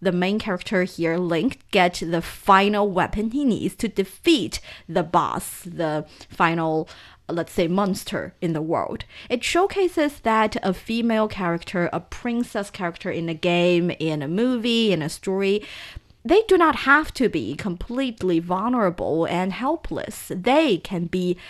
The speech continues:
useful, they can be courageous, they take their responsibilities. And even though they are the character we save at the very last, actually they play a very important part in the story, and that is very impressive to me,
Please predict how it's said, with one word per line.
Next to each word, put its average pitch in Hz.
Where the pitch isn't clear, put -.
useful, 202
they 165
can 180
be 160
courageous, 202
they 180
take 262
their 294
responsibilities. 208
And 175
even 359
though 247
they 226
are 214
the 202
character 196
we 175
save 196
at -
the 131
very 190
last, 190
actually 185
they 180
play 175
a 160
very 190
important 160
part -
in 180
the 160
story, 104
and 147
that 151
is 143
very 135
impressive -
to -
me, 190